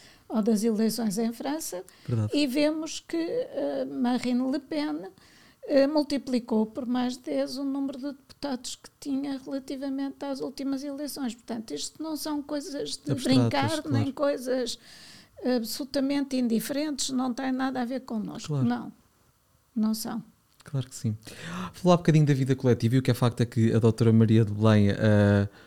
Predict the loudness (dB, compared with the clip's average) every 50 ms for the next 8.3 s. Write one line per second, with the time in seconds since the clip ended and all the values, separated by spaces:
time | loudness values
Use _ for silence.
0 | -20 _ _ 2 4 4 4 4 2 2 4 6 6 8 8 8 8 10 10 10
1 | 10 8 6 4 4 2 2 2 2 0 2 4 6 8 8 8 8 6 4 0
2 | -2 0 0 2 2 4 2 2 2 0 0 0 0 2 2 2 2 2 2 2
3 | 0 -2 -6 -12 -18 -20 -20 -14 _ 0 2 2 4 4 4 4 6 6 4 4
4 | 4 4 4 4 4 4 2 4 4 2 4 4 6 6 6 6 6 4 2 0
5 | 2 2 4 4 4 4 4 4 2 4 6 6 6 6 4 2 2 6 6 6
6 | 6 6 2 -6 -18 -20 -18 -18 -18 0 4 6 6 6 6 6 6 6 4 2
7 | -2 0 2 4 4 4 2 -2 -6 -6 -4 0 4 4 6 6 6 4 4 4
8 | 4 6 6 6 4 0